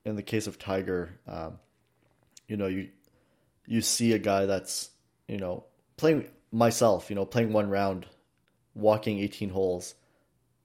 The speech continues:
I, by the end of it, I'm tired. Imagine doing that on one leg for four rounds. You know, obviously, that's gonna pl-, play a huge factor, and after every round, your, your physical state, it's gonna decline and decline, and that's gonna affect your game.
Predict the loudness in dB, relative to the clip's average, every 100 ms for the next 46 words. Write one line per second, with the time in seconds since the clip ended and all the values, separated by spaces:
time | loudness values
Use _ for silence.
0 | _ 2 2 2 2 2 2 0 -2 -2
1 | -2 -2 -2 -2 -4 -12 _ _ _ _
2 | _ _ _ -6 0 2 2 2 2 2
3 | 2 0 -4 _ -4 -2 2 2 2 0
4 | -2 -4 -12 _ _ _ _ -8 -6 0
5 | 0 0 -4 -10 -16 -20 _ _ _ _
6 | -4 0 4 4 2 -2 -4 -4 -6 -10
7 | _ _ _ _ _ _ _ 0 0 2
8 | -2 -2 -8 -10 _ 0 0 2 0 -4
9 | 0 -2 0 -2 -4 -4 -4 0 0 0
10 | -4 -2 -2 -4 -6 -6 -10 _ -6 -6
11 | 0 2 2 0 -4 -4 -4 -4 -4 -6
12 | -6 -6 -8 -6 -6 -6 -8 -8 -4 -4
13 | -2 -4 -4 -6 -4 -6 -6 -6 -6 -6